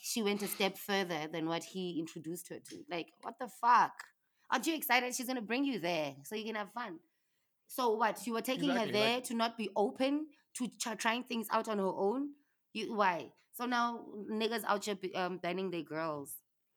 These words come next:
Speaker 1: But
Speaker 2: Yeah,
Speaker 1: social
Speaker 2: but
Speaker 1: media is there. They
Speaker 2: that's
Speaker 1: can
Speaker 2: a
Speaker 1: still find me. <laughs>
Speaker 2: control issue.
Speaker 1: Definitely.
Speaker 2: <laughs>
Speaker 1: Definitely. So that means you're
Speaker 2: Like,
Speaker 1: not
Speaker 2: and
Speaker 1: cool,
Speaker 2: that
Speaker 1: period. Why did you even bother?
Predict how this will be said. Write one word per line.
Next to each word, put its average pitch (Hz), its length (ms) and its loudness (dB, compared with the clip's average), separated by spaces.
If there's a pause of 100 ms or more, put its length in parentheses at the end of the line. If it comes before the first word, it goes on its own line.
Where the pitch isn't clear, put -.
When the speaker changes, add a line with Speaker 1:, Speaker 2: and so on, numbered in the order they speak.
(180)
Speaker 1:
But 208 260 0
Speaker 2:
Yeah, - 120 -2
Speaker 1:
social 208 120 6
Speaker 2:
but 165 60 2
Speaker 1:
media 170 220 6
is 165 40 4
there. 196 180 4
They 190 100 2
Speaker 2:
that's - 20 -6
Speaker 1:
can 220 100 0
Speaker 2:
a - 0 -
Speaker 1:
still 139 160 4
find - 260 2
me. 185 120 4
<laughs> 139 60 4
Speaker 2:
control 139 120 2
issue. 135 540 0 (760)
Speaker 1:
Definitely. 285 800 0
Speaker 2:
<laughs> - 460 -20
Speaker 1:
Definitely. 277 500 0
So 285 160 4
that 285 140 4
means 285 180 4
you're 262 60 4
Speaker 2:
Like, 247 120 6
Speaker 1:
not - 40 4
Speaker 2:
and 160 80 4
Speaker 1:
cool, 170 160 8
Speaker 2:
that 233 60 -6
Speaker 1:
period. 233 460 0
Why 214 240 4
did 220 160 -2
you 220 80 -2
even 202 300 -2
bother? 165 360 0